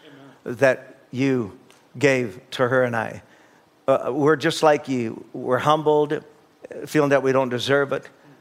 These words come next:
Speaker 2: but so extremely blessed by it. So thank you all very much. But what moved in me the most, and the most special thing was, was to see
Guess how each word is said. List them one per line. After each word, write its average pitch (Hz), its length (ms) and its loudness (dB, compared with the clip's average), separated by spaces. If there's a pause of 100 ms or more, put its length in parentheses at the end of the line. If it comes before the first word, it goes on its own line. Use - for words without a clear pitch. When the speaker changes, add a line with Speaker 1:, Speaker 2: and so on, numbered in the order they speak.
(140)
Speaker 2:
but 131 160 0
so 139 160 2
extremely 135 520 0
blessed 123 440 -2
by 110 200 0
it. - 240 -10 (520)
So - 200 -2
thank 135 360 0
you 123 140 0
all 120 140 2
very 110 260 -4
much. - 380 -10 (460)
But 147 140 4
what 151 180 2
moved 180 360 2
in 156 180 4
me 143 120 2
the 120 120 -6
most, 131 480 0
and 117 160 -4
the 107 160 -6
most 123 220 -4
special 131 380 -2
thing 120 260 -4
was, 110 300 -10 (360)
was 127 280 0
to 139 120 -2
see 170 440 -4